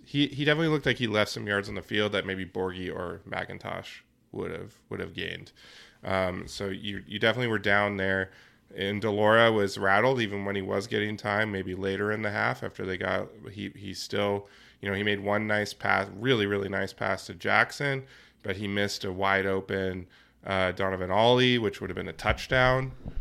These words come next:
like an eighty-yard touchdown at one point. So it, um, so there's just, you know, some, some, uh, uh, just frustrating things from that first half that put them in a huge, huge hole,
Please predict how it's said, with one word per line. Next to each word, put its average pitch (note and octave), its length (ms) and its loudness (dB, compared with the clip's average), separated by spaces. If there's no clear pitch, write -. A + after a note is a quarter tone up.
like F#2+ 200 -2
an F2+ 100 -2
eighty-yard G2 460 2
touchdown C#3 580 -2
at B2+ 100 -4
one C3 200 -4
point. C#3+ 420 -4
So A2 360 2
it, A2 340 0
um, F#2+ 380 -2
so - 220 -4
there's B2+ 220 4
just, - 360 -4
you G2+ 140 -8
know, F#2+ 160 -4
some, F#2+ 400 -8
some, G#2 360 -4
uh, F#2 380 -2
uh, F#2 380 -4
just A2 280 -6
frustrating B2+ 560 0
things G#2+ 240 -2
from G2 440 -6
that G2 220 0
first G#2 300 -2
half A#2+ 580 6
that G2+ 260 0
put A#2+ 180 -2
them G#2 160 0
in F#2+ 100 -2
a F#2 80 -4
huge, C#3 420 -2
huge A2+ 300 -2
hole, F#2+ 420 2